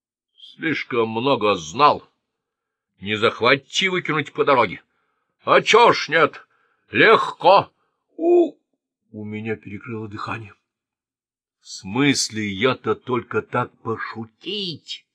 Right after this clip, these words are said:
Все женщины боятся трупов, и уж тем более не забирают их с собой выбросить на полпути к дому в лопухи за колец.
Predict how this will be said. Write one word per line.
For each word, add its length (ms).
Все 320
женщины 760
боятся 600
трупов, 500
и 60
уж 160
тем 140
более 180
не 120
забирают 500
их 100
с 120
собой 280
выбросить 680
на 80
полпути 420
к 80
дому 320
в 100
лопухи 540
за 160
колец. 480